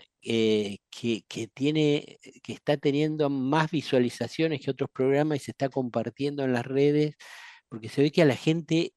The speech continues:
eh, le llega, ¿no? Le llega, es un poco inédito, eh, lo que hemos hecho en el programa anterior, y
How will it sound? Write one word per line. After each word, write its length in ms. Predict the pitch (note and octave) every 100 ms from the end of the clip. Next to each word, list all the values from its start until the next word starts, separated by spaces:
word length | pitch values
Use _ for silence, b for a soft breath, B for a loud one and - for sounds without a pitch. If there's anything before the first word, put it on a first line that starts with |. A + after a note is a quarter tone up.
| _
eh, 400 | B2+ A#2+ A2 G#2 -
le 340 | G#2+ A2 A#2 A2
llega, 640 | - C3+ A#2 G#2+ G2+ G#2
¿no? 240 | A2 C3 C#3
Le 140 | A2+
llega, 600 | - B2 C#3 C#3 C#3 -
es 120 | - A#2+
un 100 | B2
poco 280 | C#3+ -
inédito, 760 | C3 A#2+ C3+ A#2+ A2+ - B2+ C#3+ b b b b b -
eh, 540 | A2 A2 A2 G#2 G#2 F#2+ F#2+ - _ _ _
lo 240 | B2+ A2+ G#2
que 540 | - A2+ G#2+ G#2 G#2+
hemos 260 | B2 B2+ A#2
hecho 300 | A#2+ - C3+
en 80 | B2
el 80 |
programa 300 | A2 A#2 B2
anterior, 540 | A#2 A2 C3 E3 F3 G3 _ b b b b b
y 640 | - A#2 A2 A2 G#2 G2+